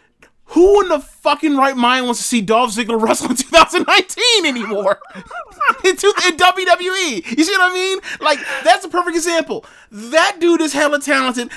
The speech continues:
That dude has a great look. That dude's super athletic. That dude puts over, that dude can put over anybody and make everybody look a million bucks. N-, who would wanna see him wrestle anymore?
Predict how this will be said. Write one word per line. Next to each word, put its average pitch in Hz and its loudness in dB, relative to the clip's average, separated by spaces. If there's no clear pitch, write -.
That 262 0
dude 330 0
has 285 2
a 277 -4
great 247 0
look. 220 -2
That 311 0
dude's 330 2
super 294 -2
athletic. 240 0
That 214 -2
dude 285 4
puts 277 0
over, 254 0
that 294 0
dude 311 0
can 254 -6
put 262 0
over 254 2
anybody 190 0
and 190 -2
make 208 -2
everybody 240 -2
look 220 0
a 202 -4
million 226 -2
bucks. 226 -2
N-, 202 0
who 277 4
would 262 -2
wanna 247 2
see 233 -6
him 226 0
wrestle 190 -2
anymore? 135 -6